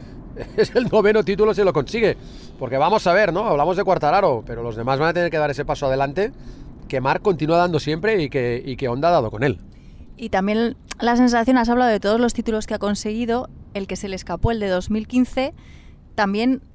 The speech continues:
Speaker 2: mm, yo creo que nos quedamos con que se le escapó. O sea, mm, fue más porque él cometió errores que ha reconocido que eran propios incluso de su juventud o de su ine-, inexperiencia, poniéndose un poco ahora en comparación con Quartararo, ¿no? Eh, porque dice, claro, tenía veintidós, veinte y pocos.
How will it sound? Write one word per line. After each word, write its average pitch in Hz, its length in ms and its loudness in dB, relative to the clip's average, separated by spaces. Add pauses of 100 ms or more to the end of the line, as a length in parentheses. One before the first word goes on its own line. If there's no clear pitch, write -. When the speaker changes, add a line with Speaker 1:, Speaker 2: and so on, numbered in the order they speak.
Speaker 2:
mm, 226 480 -4
yo 226 140 -4
creo 240 160 -2
que 262 240 -2
nos 214 220 -4
quedamos 220 260 -2
con 240 160 -2
que - 160 -8
se 220 220 -4
le 190 80 -2
escapó. 190 600 -2
O - 60 -20
sea, 214 240 -4
mm, 220 520 -2 (100)
fue 247 160 0
más 254 320 0
porque 202 420 -4
él 240 160 -2
cometió 214 480 2
errores 254 540 2
que 196 180 -4
ha 190 120 2
reconocido 202 520 -2
que 185 380 -4
eran 208 240 -2
propios 233 340 0
incluso 220 320 -4
de 190 140 -2
su 185 140 -2
juventud 208 580 0
o 208 60 0
de 190 160 -4
su 202 140 -8
ine-, 190 220 -6
inexperiencia, 208 840 -6
poniéndose 202 400 -6
un 220 40 -6
poco 202 220 -2 (300)
ahora 202 140 -4
en 202 40 -6
comparación 202 480 -2
con 190 140 -8
Quartararo, 196 540 -4
¿no? 220 180 -6 (340)
Eh, 190 460 -2
porque 190 140 -4
dice, 196 120 -6
claro, 214 180 -6
tenía 185 220 -6
veintidós, 190 380 -8
veinte 175 160 -8
y - 20 -10
pocos. 190 400 -10